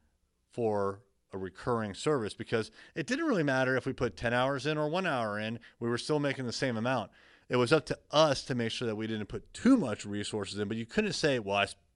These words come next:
put ten hours in, and that's worth a hundred dollars an hour normally, even though we don't bill by the hour." It just, it, the calculation didn't make sense. So we got rid of timesheets. That was huge. We did the same thing with call tracking,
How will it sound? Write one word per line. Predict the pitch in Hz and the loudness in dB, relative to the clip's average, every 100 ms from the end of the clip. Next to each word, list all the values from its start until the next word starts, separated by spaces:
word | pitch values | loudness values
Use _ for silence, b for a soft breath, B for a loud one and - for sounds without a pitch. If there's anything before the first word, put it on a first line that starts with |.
| _ _ | _ _
put | - 185 - - | -2 -2 -2 -4
ten | 127 127 | 2 4
hours | 117 107 95 92 | 4 4 -2 -4
in, | 85 101 B B B B | -4 -6 B B B B
and | 101 | -4
that's | 113 120 123 | 0 0 0
worth | 110 | -2
a | 98 | 0
hundred | 127 120 | 0 2
dollars | 110 107 98 | 2 2 0
an | 107 | 0
hour | 101 | 0
normally, | 82 98 123 90 82 95 104 | 0 2 2 2 -2 -4 -6
even | 101 92 | -6 -6
though | 90 | -6
we | |
don't | 87 87 | -8 -6
bill | 92 | -4
by | 87 | -4
the | 85 | -2
hour." | 104 101 85 92 b b b b b b 165 147 | 0 0 -2 -4 b b b b b b -20 -4
It | 147 135 | -2 0
just, | 147 135 | 0 0
it, | 147 117 | -2 -2
the | 123 113 | -2 -2
calculation | - 123 117 104 101 95 | 0 0 0 -4 -4 -8
didn't | 92 | -10
make | 87 - | -10 -8
sense. | 90 80 b b | -10 -10 b b
So | - | -2
we | 131 | 0
got | 131 147 135 | 2 2 2
rid | 127 | -2
of | 120 _ - | -4 _ -16
timesheets. | - 139 156 - 101 87 - | -2 -2 0 -4 -10 -14 -2
That | 156 | 0
was | 170 - | 0 -2
huge. | 107 110 - B B B B | -4 -4 -6 B B B B
We | 160 185 | -4 -2
did | 214 | -2
the | 170 | -2
same | - 165 160 | 0 0 0
thing | 156 151 | -2 -2
with | 123 - | -2 -6
call | - - 151 156 | -16 -2 0 2
tracking, | - 117 95 - 85 | 0 -2 -2 -6 -12